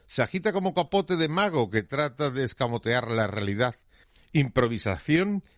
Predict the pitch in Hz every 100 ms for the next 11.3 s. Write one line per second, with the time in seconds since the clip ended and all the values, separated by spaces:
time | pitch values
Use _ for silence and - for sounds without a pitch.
0 | _ 147 101 113 107 131 202 - 202 190
1 | _ _ 151 127 117 160 - - - 117
2 | 98 208 220 202 139 123 160 147 117 101
3 | 147 120 120 110 - 156 160 139 180 -
4 | - - - 117 143 143 175 214 - 104
5 | - 175 147 - 262 233 247 226 _ _
6 | _ - - 170 147 139 117 - 165 151
7 | 151 - 143 147 135 131 - 143 170 165
8 | 151 151 127 107 - 110 135 131 120 131
9 | - 131 - 123 98 - - - - -
10 | - - - - - - - 123 - 135
11 | 120 120